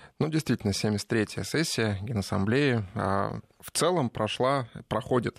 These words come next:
точнее, а, под, а, знаком, как мне кажется, общего понимания, что в мире что-то неладно, в Датском королевстве, в смысле. Вот что в целом, а, все выступающие, а, признают наличие глубокого системного кризиса по самым разным,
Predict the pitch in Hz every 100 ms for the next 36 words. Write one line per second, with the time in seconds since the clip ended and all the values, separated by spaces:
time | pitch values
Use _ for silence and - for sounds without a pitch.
0 | - - 101 - 131 120 - 104 101 104
1 | 101 - 107 - - 98 101 101 101 117
2 | 135 104 - 101 107 - 117 104 - 139
3 | 131 117 107 - 113 151 190 117 - 104
4 | 131 135 - 113 117 113 117 95 92 -
5 | _ 113 104 95 - - 104 101 95 -
6 | - 139 - - - - - - 135 117
7 | - - - - - 170 185 139 117 107
8 | 104 104 - 151 110 - 113 - 196 208
9 | - 117 104 95 98 101 101 - 123 113
10 | 113 110 139 170 113 107 120 127 110 98
11 | 92 104 110 135 - 104 - 110 - 113
12 | 107 101 - 196 175 - 110 - - -
13 | 147 131 127 127 104 95